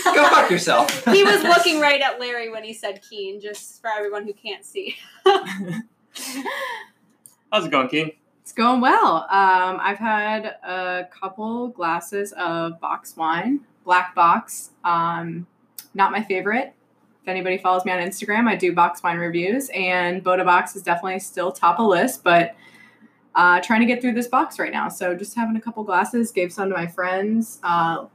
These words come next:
Speaker 4: Larry gave it, like, a seven point nine.
Speaker 1: Seven point nine.
Speaker 4: But I think I gave it, like, seven four. But, you know, that's, that's how it goes these days. But now I'm drinking mead.
Speaker 3: Nicole,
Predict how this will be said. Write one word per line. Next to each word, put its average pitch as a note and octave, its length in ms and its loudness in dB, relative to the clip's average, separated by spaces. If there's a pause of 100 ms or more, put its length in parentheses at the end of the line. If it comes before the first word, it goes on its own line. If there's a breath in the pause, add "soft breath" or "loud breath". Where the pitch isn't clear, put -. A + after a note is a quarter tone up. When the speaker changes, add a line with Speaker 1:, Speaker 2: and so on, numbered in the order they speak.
(120)
Speaker 4:
Larry G3 220 2
gave F#3+ 140 0
it, - 20 -6
like, - 140 -8
a - 20 -20
seven F#3 240 -10
point - 160 -8
nine. G3 260 -2
Speaker 1:
Seven A#2 300 2
point A#2+ 260 -4
nine. F2 380 -4 (160)
Speaker 4:
But E3+ 300 -6 (480)
I G3 40 -10
think A3+ 140 0
I A#3 60 2
gave A3 160 2
it, G3 40 0
like, G3+ 160 0
seven F#3+ 300 -2
four. E3+ 400 -4 (120)
But, D#3+ 220 -12
you A#3+ 100 0
know, D#4 140 4
that's, D4+ 220 0
that's C#4+ 240 -2
how D4 100 4
it C#4+ 60 0
goes C4+ 160 2
these F3+ 180 0
days. - 280 -4
But F#3 200 0
now A#3 120 6
I'm B3+ 100 6
drinking C4 240 6
mead. B3 420 6 (1300)
Speaker 3:
Nicole, F#3+ 380 -8